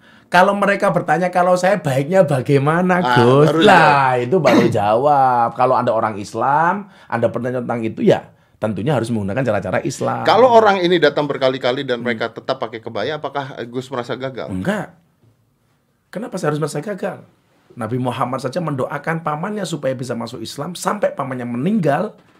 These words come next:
Speaker 1: pamannya tidak masuk Islam. Apakah Nabi Muhammad gagal? Tidak. Karena Nabi Muhammad tahu bahwa urusan itu adalah domainnya Allah.
Speaker 2: Hmm.
Speaker 1: Kesuksesan Dedi masuk Islam itu bukan kesuksesan Miftah men-, mengislamkan Dedi.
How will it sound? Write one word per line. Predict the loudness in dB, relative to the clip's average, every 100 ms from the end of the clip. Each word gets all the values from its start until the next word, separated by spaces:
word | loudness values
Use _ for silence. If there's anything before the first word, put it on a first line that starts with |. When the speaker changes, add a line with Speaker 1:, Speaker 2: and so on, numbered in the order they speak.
| _ -12
Speaker 1:
pamannya | -6 -2 -2 -2
tidak | -4 -6 -6
masuk | -8 -10
Islam. | -12 -14 -14
Apakah | -10 -8 -4
Nabi | -2 -2
Muhammad | -4 -4
gagal? | -4 -4 -6
Tidak. | -8 -12 -8 -8 -8 -14 -20 _ _ _ _ _
Karena | -12 -8 -4
Nabi | -4 -4
Muhammad | -4 -4 -6 -4
tahu | -2 2 2
bahwa | 0 -2
urusan | -4 -4 -6 -6
itu | -8 -6
adalah | -8 -6 -6
domainnya | -6 -6 -4 -6
Allah. | -6 -10 -12 -16 -20 -20 -20 -20 _ _ _ _ _ _ _
Speaker 2:
Hmm. | _ -18 -16 -16 -18 -10
Speaker 1:
Kesuksesan | -6 -4 -4 2 2 4 2 0
Dedi | 0 -2 -2 0 0
masuk | 2 -2 -2
Islam | -6 -2 -2 -2
itu | -2 -6
bukan | -6 -6 -8
kesuksesan | -8 -6 -2 0
Miftah | -2 0 -2
men-, | -2 -6 -6
mengislamkan | -4 -2 -2 -2 -2 -4
Dedi. | -4 -6 -10